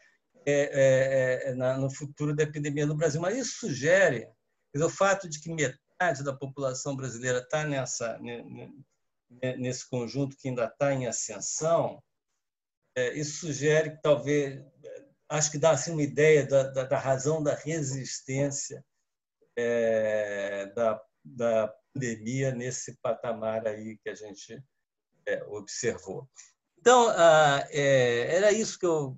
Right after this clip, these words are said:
é, queria aqui, é, colocar hoje, né, sobre as nossas, sobre a nossa observação do que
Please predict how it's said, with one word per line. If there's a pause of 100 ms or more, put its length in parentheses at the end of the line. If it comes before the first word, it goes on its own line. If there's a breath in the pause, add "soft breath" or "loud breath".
(140)
é,
queria
aqui, (520)
é, (240)
colocar
hoje,
né,
sobre
as
nossas,
sobre
a
nossa
observação
do
que